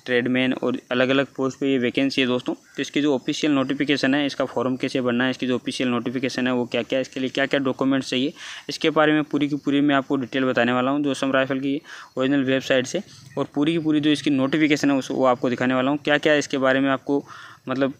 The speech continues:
form के लिए application चाहिए, किन को, कौन-कौन सी post हैं इसमें, वो पूरी की पूरी जानकारी दूंगा दोस्तों। तो वीडियो में एंड तक बने रहिए। साथ में आपको इसके जो criteria है वो सभी का सभी मैं आपको दिखाने वाला हूँ दोस्तों।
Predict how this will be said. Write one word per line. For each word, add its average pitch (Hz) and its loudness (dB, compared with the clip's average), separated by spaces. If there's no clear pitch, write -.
form 127 2
के 135 0
लिए 135 2
application 139 0
चाहिए, 131 0
किन 143 0
को, 143 0
कौन-कौन 139 0
सी 143 -4
post 135 -2
हैं 131 2
इसमें, 147 -4
वो - -20
पूरी 143 2
की 143 0
पूरी 139 2
जानकारी 127 2
दूंगा 131 0
दोस्तों। 127 -2
तो 123 -12
वीडियो 127 2
में 151 2
एंड 139 2
तक 143 2
बने 127 2
रहिए। 139 2
साथ 135 0
में 156 4
आपको 127 0
इसके 139 0
जो 143 0
criteria 139 6
है 123 6
वो 127 2
सभी 135 -2
का 143 0
सभी 147 -2
मैं 131 2
आपको 123 2
दिखाने 120 2
वाला 110 4
हूँ 107 0
दोस्तों। 101 -6